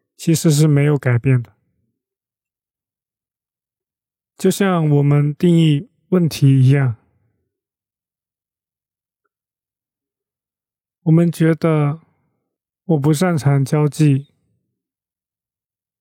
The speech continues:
我的人际关系相处得不好，我认为它是个问题，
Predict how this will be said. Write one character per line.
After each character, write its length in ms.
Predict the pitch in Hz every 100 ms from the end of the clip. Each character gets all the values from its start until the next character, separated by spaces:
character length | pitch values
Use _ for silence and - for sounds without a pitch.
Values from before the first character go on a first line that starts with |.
| _ _ _
我 160 | 165 156
的 100 | 151
人 220 | 147 151
际 160 | 175
关 220 | 170 170 170
系 220 | - 156
相 240 | - 170
处 160 | 170 151
得 80 | 139
不 180 | 151
好， 380 | 151 - 123 - _ _ _ _ _ _ _ _ _ _ _ _ _ _ _ _ _ _ 165
我 100 | 156
认 180 | 180 175
为 120 | 156
它 220 | - 170
是 160 | - 156
个 80 |
问 260 | 151 165 151
题， 380 | - 135 135